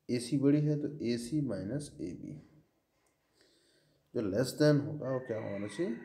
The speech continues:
बीसी होना चाहिए। Suppose कर हमने यही एक condition ले लिया, कोई भी तीन condition हो सकती है,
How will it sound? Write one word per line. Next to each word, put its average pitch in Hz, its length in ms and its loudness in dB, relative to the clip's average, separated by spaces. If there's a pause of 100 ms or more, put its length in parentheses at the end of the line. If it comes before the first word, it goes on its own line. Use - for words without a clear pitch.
(280)
बीसी 120 320 -2
होना 98 200 -4
चाहिए। 98 160 -8
Suppose 120 300 -6
कर 139 160 2
हमने 151 260 2
यही 104 300 0
एक 139 220 -4 (680)
condition 101 360 -2
ले 90 140 -6
लिया, - 280 -12 (240)
कोई 131 160 4
भी 151 120 6
तीन 131 220 0
condition 104 400 -2
हो 98 140 -8
सकती 95 340 -10
है, 165 160 -6